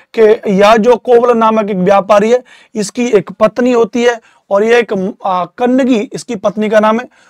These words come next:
कोवलन में बताया गया कि कन्नगी जो है इसकी पत्नी का नाम है। और ध्यान रखना, ये कहते हैं भैया कि ये एक जो है, आ, उस नर्तकी का नाम है कुछ ऐसा,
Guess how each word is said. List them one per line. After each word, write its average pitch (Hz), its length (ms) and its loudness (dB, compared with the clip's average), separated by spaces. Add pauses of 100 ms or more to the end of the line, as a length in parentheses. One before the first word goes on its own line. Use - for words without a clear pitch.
(140)
कोवलन 226 360 0
में 233 140 -2
बताया 214 260 2
गया 226 120 0
कि 220 140 -6
कन्नगी 240 500 -2
जो 226 120 0
है 208 80 0
इसकी 202 220 -6
पत्नी 208 360 -4
का 196 120 0
नाम 185 220 -2
है। 240 120 -8 (360)
और 196 80 0
ध्यान 202 220 4
रखना, 233 220 0
ये 226 180 0
कहते 196 340 -2
हैं 226 80 0
भैया 247 180 2 (360)
कि 214 60 -4
ये 240 160 2
एक 233 160 -2
जो 220 140 2
है, 226 200 2
आ, 190 280 4 (440)
उस 220 200 -6
नर्तकी 208 560 0
का 233 120 2
नाम 208 260 0
है 214 60 -4
कुछ 202 180 -2
ऐसा, 247 300 -2